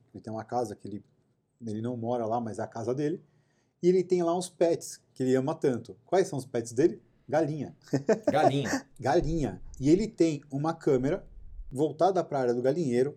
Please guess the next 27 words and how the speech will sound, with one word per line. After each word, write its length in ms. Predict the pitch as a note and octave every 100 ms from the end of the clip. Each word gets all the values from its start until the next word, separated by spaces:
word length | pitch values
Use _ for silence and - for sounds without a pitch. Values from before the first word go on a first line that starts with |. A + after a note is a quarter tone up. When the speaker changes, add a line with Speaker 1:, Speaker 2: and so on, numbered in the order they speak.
| -
Speaker 1:
ele 140 | B2
automatizou, 840 | C#3+ G3 F#3 E3+ E3+ D#3+ A#2 A#2+ B2 B2
automatizou 560 | C3 C#3+ - A#2+ B2+
o 20 |
portão, 560 | B2 - C#3+ - B2 E3+ - _ _ _ _ -
então 360 | C3+ F3 F#3 E3
ele 240 | F3 G3
abre 360 | D#3+ F#3 D3+ B2
remotamente 720 | B2+ C3+ C3 D#3 B2 A#2 -
o 20 |
portão 360 | - F#3+ D#3 D#3+
para 120 | D3+
as 80 | C#3
galinhas 320 | C3 A#2 A2+
passearem, 600 | D3 C#3 - G3+ B2+ D3+ _ _ _ _
chega 340 | - - A3
a 20 |
determinado, 680 | F3+ E3 C#3 B2+ A#2 A2 A#2+ A#2
determinado 580 | G#2+ A#2+ A2+ A2 G#2+
horário, 360 | G2 C3 F3 A2+ -
elas 140 | B2
já 60 | D#3
estão 160 | F#3
acostumadas 500 | F3 E3 D3 D3+ C3+
a 60 | B2
se 120 | -
recolher. 460 | B2 C3 A#2 G#2